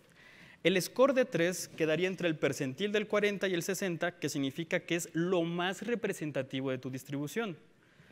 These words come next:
Si habláramos de distribuciones de estatura, diríamos que son los que tienen la estatura promedio.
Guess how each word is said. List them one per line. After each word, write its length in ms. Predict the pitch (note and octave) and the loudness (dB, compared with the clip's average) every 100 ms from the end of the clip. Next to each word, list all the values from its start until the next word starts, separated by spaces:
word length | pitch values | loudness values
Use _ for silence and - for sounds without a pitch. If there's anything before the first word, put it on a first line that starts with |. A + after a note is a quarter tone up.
| - | -16
Si 140 | - | 0
habláramos 460 | F#3+ G#3 C#4 D4 A#3 | 4 6 4 2 2
de 80 | F#3 | 0
distribuciones 580 | F3 - D3 C#3 G3+ G#3+ | 0 0 -4 -4 -4 -4
de 80 | E3+ | -4
estatura, 520 | - C#3 F3 D3+ F#3+ - - - - - - - - | -4 -4 -2 -2 -4 -10 -20 -20 -20 -20 -20 -14 -2
diríamos 420 | D3 E3 E3+ F#3 | 2 4 2 2
que 100 | F3 | 0
son 160 | D#3 | 0
los 120 | D#3 D#3+ | -2 -2
que 80 | |
tienen 440 | C#3+ D3 D3+ D#3+ C3+ | -2 0 0 -2 -2
la 60 | |
estatura 420 | B2 - A2 A#2 A2 | -2 -4 -4 -4 -4
promedio. 420 | B2 D3 D#3+ | -4 -4 -4